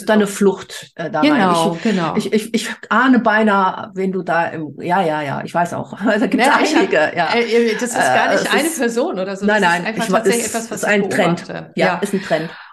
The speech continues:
Speaker 2: Und,
Speaker 1: Mhm.
Speaker 2: und, äh, aus meiner Sicht verschärft es diese Problemfokussierung.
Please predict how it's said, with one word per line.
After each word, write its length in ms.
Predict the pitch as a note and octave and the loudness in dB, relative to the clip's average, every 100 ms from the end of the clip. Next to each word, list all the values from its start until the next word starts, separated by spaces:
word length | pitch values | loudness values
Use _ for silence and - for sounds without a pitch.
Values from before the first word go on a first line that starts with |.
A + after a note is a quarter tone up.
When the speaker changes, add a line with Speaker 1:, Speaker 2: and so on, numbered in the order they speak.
| - | -4
Speaker 2:
Und, 280 | G3+ A#3 A3+ | 0 0 0
Speaker 1:
Mhm. 60 | |
Speaker 2:
und, 180 | G#3+ A3 | -2 -2
äh, 200 | A3 G#3 - | -2 -6 -4
aus 220 | G#3+ A3 | -4 -2
meiner 200 | A#3+ D#4+ | -2 0
Sicht 220 | C#4+ A#3 | -2 -6
verschärft 640 | - A3 - A3+ B3+ - | -8 -8 -6 -4 -4 -6
es 160 | B3 - | -12 -10
diese 220 | A3 G#3 | -10 -10
Problemfokussierung. 1300 | A3 - F#3+ G#3 D#4+ F#4 A3 - E3 - D3 C#3+ F3 | -10 -12 -6 -2 -2 -2 -6 -8 -10 -8 -8 -8 -12